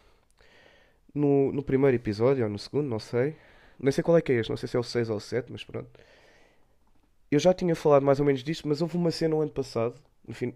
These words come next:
finais do ano passado, pá, que pôs bué gente a, a falar sobre este tema. Foi o quê? Foi aquela, foi aquela cena da banana na parede, com a fita adesiva. E, e bué gente a, a, a fazer uma cena que eu,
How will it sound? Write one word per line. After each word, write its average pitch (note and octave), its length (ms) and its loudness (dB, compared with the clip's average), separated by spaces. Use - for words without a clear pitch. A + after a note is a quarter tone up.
finais B2+ 380 -2
do A#2+ 60 -2
ano A#2 100 -4
passado, A#2 420 -4
pá, F3 120 4
que - 60 -18
pôs C3+ 180 0
bué D3 140 4
gente D#3 340 2
a, E3 480 4
a - 40 -10
falar D#3+ 240 0
sobre D#3+ 240 -4
este - 100 -8
tema. C3 160 0
Foi C3+ 160 -2
o - 20 0
quê? B2 140 -4
Foi C3 240 -2
aquela, D#3 680 0
foi - 140 -2
aquela E3+ 160 4
cena E3 220 2
da D#3 100 4
banana D#3+ 340 0
na C3 120 -2
parede, C3 320 -4
com - 100 -4
a A2 40 0
fita A2+ 260 2
adesiva. A#2 420 -4
E, - 60 -14
e E3 40 0
bué F3+ 160 4
gente F3+ 260 4
a, - 20 4
a, D#3 600 6
a - 20 -2
fazer A#2+ 380 -2
uma B2+ 160 0
cena C3 320 0
que C3+ 160 -4
eu, A#2+ 280 -4